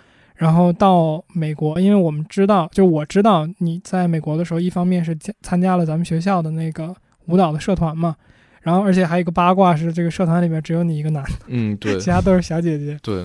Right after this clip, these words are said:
Speaker 1: 然后另外你也有在就是学校之外的这些舞蹈俱乐部有去和他们一起跳舞嘛。
Speaker 2: 嗯。
Speaker 1: 那我觉得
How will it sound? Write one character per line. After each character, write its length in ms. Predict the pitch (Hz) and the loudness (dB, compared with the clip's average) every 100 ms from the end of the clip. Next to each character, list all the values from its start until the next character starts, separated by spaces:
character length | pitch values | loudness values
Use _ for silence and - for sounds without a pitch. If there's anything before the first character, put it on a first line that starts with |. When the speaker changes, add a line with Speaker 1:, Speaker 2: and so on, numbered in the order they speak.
| 110 - - - | -10 -18 -20 -6
Speaker 1:
然 160 | 165 | -2
后 80 | 185 | 2
另 160 | 220 226 | 4 4
外 260 | 233 196 | 4 2
你 160 | 180 175 | 0 -2
也 80 | 180 | -2
有 140 | 160 | -2
在 380 | 156 175 160 156 | -2 -4 -4 -8
就 140 | - 165 | -8 -8
是 160 | 165 | -6
学 140 | 160 170 | -4 0
校 120 | 185 | 0
之 200 | 170 196 | 0 0
外 260 | 214 185 | 2 0
的 260 | 156 147 151 - | -2 -6 -10 -12
这 100 | 151 | -6
些 80 | |
舞 140 | 165 175 | -2 0
蹈 140 | 160 | 0
俱 120 | 151 | 0
乐 120 | 175 180 | 0 0
部 180 | 208 | 0
有 140 | 170 151 | -2 -2
去 320 | - 170 160 | -6 -4 -4
和 180 | 170 165 | -6 -6
他 140 | 160 | -4
们 100 | 175 | -2
一 20 | |
起 120 | 170 165 | -4 -6
跳 240 | - 190 | -4 -2
舞 180 | 151 170 | -2 -6
嘛。 160 | 147 - _ | -14 -18 _
Speaker 2:
嗯。 380 | 113 104 95 101 | -6 -6 -6 -2
Speaker 1:
那 100 | 185 | 2
我 140 | 175 | 2
觉 180 | 160 165 | 2 0
得 80 | 180 | -2